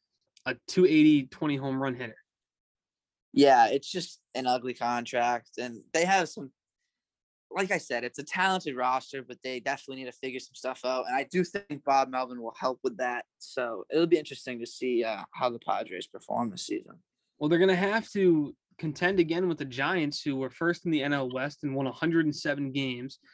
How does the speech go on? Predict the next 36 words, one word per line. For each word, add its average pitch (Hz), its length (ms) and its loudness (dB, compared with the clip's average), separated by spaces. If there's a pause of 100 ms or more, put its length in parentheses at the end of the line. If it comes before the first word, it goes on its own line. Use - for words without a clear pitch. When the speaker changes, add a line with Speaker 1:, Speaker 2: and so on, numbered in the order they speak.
(120)
Speaker 1:
Uh, 120 440 -2 (360)
but 175 140 2 (160)
this 208 300 0
team, 151 340 2
right, 139 240 0 (460)
a - 40 -6
lot 226 160 2
of 247 80 -2
people 190 480 4 (280)
counted 185 260 2
them 165 100 4
out 156 140 4
all 143 160 4
year 127 300 0
and 131 120 -2
didn't 147 200 0
think 143 140 -4
they 147 100 -2
were 139 120 -4
legitimate. 127 540 -2 (360)
Um, 135 420 -2 (360)
I 220 60 4
don't 254 160 4
think 208 140 0
they're 180 100 6
legit, 143 400 2
Barrett. 135 320 2
I'll 160 120 -2
be 156 120 4
honest. 139 420 -2
I 160 140 -4
don't 214 180 0
think 214 200 -4
they 185 120 6
can 180 200 0
replicate 160 600 -2